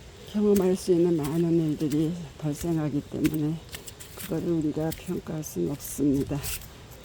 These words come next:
저희가 믿는 하나님께서 옳고 그름은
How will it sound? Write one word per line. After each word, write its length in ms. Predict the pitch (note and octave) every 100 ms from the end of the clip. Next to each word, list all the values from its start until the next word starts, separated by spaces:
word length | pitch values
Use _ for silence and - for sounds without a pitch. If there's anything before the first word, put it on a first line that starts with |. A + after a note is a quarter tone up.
| - - - -
저희가 380 | F#3 E3 F#3 F#3
믿는 380 | G3+ G3 F#3+ G#3
하나님께서 1080 | A#3 A3+ G3 F#3 - D3+ D3+ D3 C#3+ D#3+ F3+ F3 - - - - - - - - - - - - - - - - - -
옳고 380 | G3 - G3+
그름은 360 | F#3 E3+ E3+